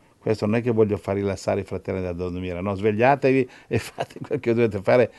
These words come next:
di corsa, va bene? Perché si possono chiudere le paratie stagne, si possono chiudere le finestrelle che adesso sono aperte e si può tornare a lockdown,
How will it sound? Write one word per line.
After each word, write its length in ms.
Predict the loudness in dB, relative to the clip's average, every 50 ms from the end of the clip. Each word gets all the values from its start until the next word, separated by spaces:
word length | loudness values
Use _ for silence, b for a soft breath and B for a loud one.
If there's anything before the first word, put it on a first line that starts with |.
| B B
di 340 | B -4 8 10 10 10 10
corsa, 1000 | 8 8 10 12 12 10 8 6 2 -4 -8 -8 -8 -10 -8 -12 -16 -16 -18 -20 -20 -20 _ _ -20 _ _ _ -20 -20 _ _ _ _ _
va 160 | -4 -2 -2
bene? 440 | 0 2 4 4 4 2 0 -2 -2
Perché 300 | -2 -2 -2 0 -2 -2
si 120 | -2 -6
possono 440 | 0 4 2 2 4 2 2 2 2
chiudere 760 | 0 0 2 4 6 6 8 8 8 8 8 6 4 2 0 b b b b b b b b b
le 180 | -4 -4 -2
paratie 500 | 2 4 4 6 4 4 4 4 4 4
stagne, 580 | 4 2 0 0 0 2 2 0 -2 -2 -4 -4
si 140 | -4 -6 -6
possono 420 | 2 2 2 2 2 -2 -2 -2
chiudere 680 | -2 0 2 4 6 6 6 6 4 4 2 0 -2 -4 _ _ _ -20 -20 -20 _ _ _ _ _ _ _ _ _ _ _ _ _ _ _ _ -20 _ B B B B B B B
le 140 | B -4 -4
finestrelle 760 | 2 4 6 6 6 4 2 2 2 4 6 8 8 6 4
che 160 | 4 0 -4 2
adesso 560 | 4 4 6 8 6 6 6 2 -2 -6 -6
sono 240 | -6 -4 -4 -4 -4
aperte 720 | -4 -6 -6 -10 -10 -10 -12 -16 -18 -18 -18 -18 -20 -20 _ _ _ b b b b b b b b b b
e 120 | _ -10 -10
si 120 | -8 -8
può 160 | 2 2 2
tornare 600 | 4 4 2 2 2 2 2 2 2 2 0 0
a 80 | 0 0
lockdown, 960 | 0 2 2 0 0 -2 -6 -8 -6 -6 -10 -10 -10 -14 -14 -12 -14 -14 -16